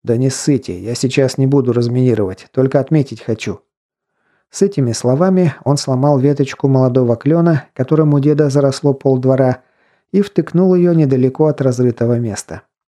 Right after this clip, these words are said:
Затем повторил процедуру ещё с четырьмя палочками, огородив опасный участок. Мы внимательно осмотрели всю траву и землю вокруг подвала и лишь потом начали спускаться, пропустив вперёд опытного вояку.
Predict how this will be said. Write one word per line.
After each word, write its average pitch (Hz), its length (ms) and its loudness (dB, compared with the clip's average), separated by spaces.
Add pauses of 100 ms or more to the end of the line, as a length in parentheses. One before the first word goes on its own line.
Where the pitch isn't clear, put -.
(240)
Затем 127 360 0
повторил 131 440 2
процедуру 127 560 0
ещё 131 340 0
с 135 40 -6
четырьмя 120 480 -4
палочками, 135 720 0
огородив 123 540 0
опасный 113 460 -2
участок. - 580 -10 (1120)
Мы 131 340 4
внимательно 131 720 2
осмотрели 127 600 0
всю 117 220 -2
траву 123 360 2
и 120 80 4
землю 135 360 2
вокруг 117 360 -2
подвала 139 500 2 (240)
и 131 100 0
лишь 127 220 2
потом 160 360 0
начали 143 380 2
спускаться, 147 880 -2
пропустив 143 580 -2
вперёд 135 560 0
опытного 113 580 -2
вояку. 113 520 -2